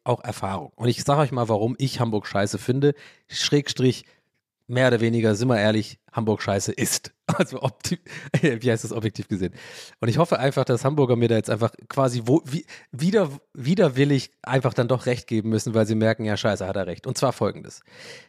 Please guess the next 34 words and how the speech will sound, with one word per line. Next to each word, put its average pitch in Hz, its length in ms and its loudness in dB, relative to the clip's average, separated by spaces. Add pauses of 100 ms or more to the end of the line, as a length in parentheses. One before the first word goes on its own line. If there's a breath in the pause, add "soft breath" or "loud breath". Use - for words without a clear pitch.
Das - 160 -18
U-Bahn-System 143 560 2
in 107 80 2
Hamburg 110 360 0
ist - 120 -2
scheiße. - 380 -4 (640)
Punkt. - 360 -2 (480 soft breath)
So, 110 140 -8
vor 139 180 0
allem, 160 180 0
wenn 151 100 2
man 147 180 2
in 131 360 2
fucking 127 380 -2
Altona 113 420 2
wohnt. 90 260 -6 (160 soft breath)
Es - 120 -2
gibt - 240 -6
einen 156 260 0
Bahnhof 120 320 0
in 110 80 -4
Altona, 110 460 0 (160)
das 98 140 -4
ist - 140 -4
der, 151 200 2 (220)
richtig, 98 400 -6 (180)
Bahnhof 92 320 0
Altona. 95 460 -2 (320)
Ja, 123 160 -6
das 117 200 -8
ist 123 40 -4
auch 113 120 0
ein 113 60 0
Fernbahnhof. 104 500 0